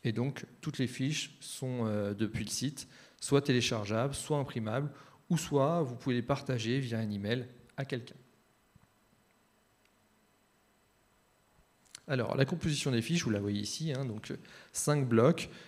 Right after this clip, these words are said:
qui représentent finalement le avant, pendant, après une intervention. C'est un peu une notice de poste. D'ailleurs, j'en profite pour bien repréciser que les règles de l'art ne sont pas des modes opératoires à part entière. Les entreprises doivent,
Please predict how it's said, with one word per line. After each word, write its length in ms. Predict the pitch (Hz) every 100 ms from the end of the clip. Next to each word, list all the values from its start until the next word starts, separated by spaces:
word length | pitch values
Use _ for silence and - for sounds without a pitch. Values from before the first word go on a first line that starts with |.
| -
qui 200 | - 131
représentent 440 | 127 123 135 156 170
finalement 360 | 131 123 143
le 140 | 160 135
avant, 320 | 156 135 151 170
pendant, 460 | 131 123 151 -
après 380 | 147 139 - 156
une 80 | 139
intervention. 680 | 123 123 113 110 - 110 101 - - - -
C'est 200 | - 117
un 100 | 113
peu 140 | 131
une 120 | 135
notice 300 | 123 117 131
de 100 | 113
poste. 380 | - - - - _ -
D'ailleurs, 180 | 117 135
j'en 120 | 120
profite 440 | - 123 - 147 -
pour 120 | 110
bien 160 | 107
repréciser 880 | 147 143 131 131 - 113 117 151 165 - - -
que 80 | 131
les 140 | 113
règles 320 | 117 143 117
de 80 | 107
l'art 240 | 107 143
ne 120 | 135 123
sont 200 | - 117
pas 160 | 151
des 120 | 127
modes 240 | 120 127 120
opératoires 560 | 113 107 104 151 151 -
à 60 |
part 160 | 131 143
entière. 420 | 127 113 - 110 123 - - - -
Les 260 | 117 104
entreprises 580 | 113 113 117 117 156 143
doivent, 540 | 113 113 113 131 139